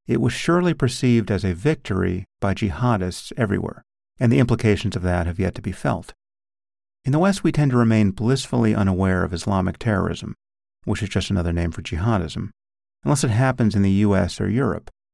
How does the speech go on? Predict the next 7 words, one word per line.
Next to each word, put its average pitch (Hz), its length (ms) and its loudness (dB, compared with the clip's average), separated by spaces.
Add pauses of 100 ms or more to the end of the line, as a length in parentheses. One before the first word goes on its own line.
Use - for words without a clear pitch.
(280)
We 135 100 2
don't 165 180 4
tend 143 180 4
to 120 40 6
notice 120 440 4
jihadist 95 540 0
atrocities 98 760 -2